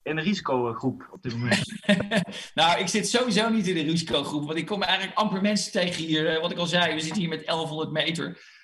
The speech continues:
Speaker 2: eh, kantoor en we zitten met, eh, met vier, vijf man. Eh, maar ik, eh, ik, nee, ik, eh, ik heb, ik heb nog relatief jonge kinderen. Eh, de een is acht, de ander is, eh,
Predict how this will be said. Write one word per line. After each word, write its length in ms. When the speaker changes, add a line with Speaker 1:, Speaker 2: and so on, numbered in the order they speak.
Speaker 2:
eh, 880
kantoor 480
en 120
we 60
zitten 240
met, 280
eh, 200
met 180
vier, 220
vijf 260
man. 360
Eh, 540
maar 220
ik, 180
eh, 320
ik, 140
nee, 220
ik, 200
eh, 340
ik 140
heb, 180
ik 220
heb 100
nog 140
relatief 320
jonge 240
kinderen. 600
Eh, 320
de 160
een 120
is 260
acht, 280
de 80
ander 300
is, 200
eh, 380